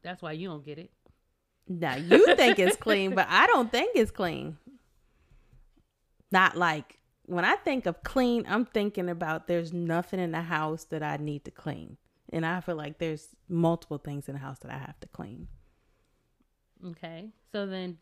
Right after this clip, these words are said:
Speaker 1: to put the question to you, why don't you just clean it then?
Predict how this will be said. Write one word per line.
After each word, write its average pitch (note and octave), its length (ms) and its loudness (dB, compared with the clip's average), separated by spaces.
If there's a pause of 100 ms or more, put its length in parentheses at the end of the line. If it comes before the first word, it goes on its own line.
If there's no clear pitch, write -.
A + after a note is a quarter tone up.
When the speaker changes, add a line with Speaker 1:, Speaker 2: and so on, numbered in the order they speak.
Speaker 1:
to G#3 100 -6
put F#3 260 -12
the F3+ 80 -14
question F#3+ 400 -10
to - 100 -16
you, G#3 200 -10
why F#3 140 -6
don't F#3 200 -10
you F#3 80 -18
just E3 200 -18
clean D4+ 280 -8
it - 140 -18
then? - 160 -20